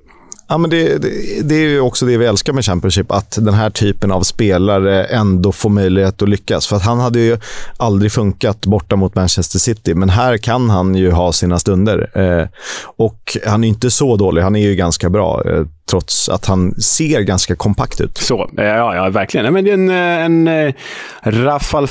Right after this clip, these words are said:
Speaker 2: van der Vaart i Championship-format.
Speaker 1: Mm.
Speaker 2: Typ så.
Speaker 1: Uff, han var bra. Eh, Blackburn hade bollinnehavet i den här matchen, men, eh, skapade alldeles för lite och slarvade alldeles för mycket. Eh, ska väl tillägga att D J, eh, Daniel Johnson, eh, som vi,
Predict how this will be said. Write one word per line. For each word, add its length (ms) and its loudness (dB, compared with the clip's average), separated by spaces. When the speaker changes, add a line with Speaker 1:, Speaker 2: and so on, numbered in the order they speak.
Speaker 2:
van 140 0
der 240 0
Vaart 300 0
i 60 2
Championship-format. 880 0
Speaker 1:
Mm. 300 2
Speaker 2:
Typ 180 -2
så. 120 -2
Speaker 1:
Uff, 200 -6
han 180 -2
var 80 0
bra. 160 -2
Eh, 200 0
Blackburn 460 0
hade 180 0
bollinnehavet 640 0
i 20 -4
den 80 0
här 60 0
matchen, 540 0
men, 260 0
eh, 340 0
skapade 480 0
alldeles 220 0
för 80 -2
lite 320 0
och 160 -2
slarvade 720 0
alldeles 440 2
för 100 -2
mycket. 500 -2
Eh, 280 2
ska 180 -2
väl 80 0
tillägga 460 0
att 240 -4
D 220 2
J, 500 2
eh, 220 2
Daniel 340 2
Johnson, 640 0
eh, 260 2
som 340 0
vi, 340 2